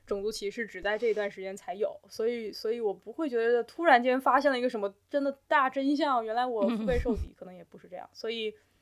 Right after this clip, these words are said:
Speaker 1: 我对这个东西比较钝感。还有一个就是我的情绪确实比较大的投入在，呃，对于，呃，国内疫情的关注跟，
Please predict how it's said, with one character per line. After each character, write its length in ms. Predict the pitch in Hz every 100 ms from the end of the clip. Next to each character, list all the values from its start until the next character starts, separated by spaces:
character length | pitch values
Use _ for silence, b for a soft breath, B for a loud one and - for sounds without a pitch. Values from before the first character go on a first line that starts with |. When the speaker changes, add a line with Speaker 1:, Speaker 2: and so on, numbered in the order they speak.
| b b b -
Speaker 1:
我 80 | 233
对 100 | 302
这 80 |
个 40 | 330
东 100 | 277
西 60 | 277
比 100 | 202
较 100 | 196
钝 200 | 269 202
感。 180 | - -
还 140 | 254
有 60 | 285
一 40 |
个 80 | 247
就 120 | 247
是 100 | 233
我 100 | 208
的 40 | 180
情 180 | 185
绪 120 | 190 233
确 100 | 226
实 100 | 214
比 120 | 190
较 100 | 196
大 220 | 226 202
的 40 |
投 280 | - 175 180
入 180 | 214 202
在， 500 | 196 185 175 170 - -
呃， 260 | 190 180
对 220 | 175 202
于， 400 | 180 180 185 - -
呃， 220 | 185 185
国 140 | -
内 100 | 196
疫 60 | 208
情 160 | 196
的 40 | 180
关 240 | 185 185
注 380 | 196 196 180 -
跟， 540 | - 190 185 185 185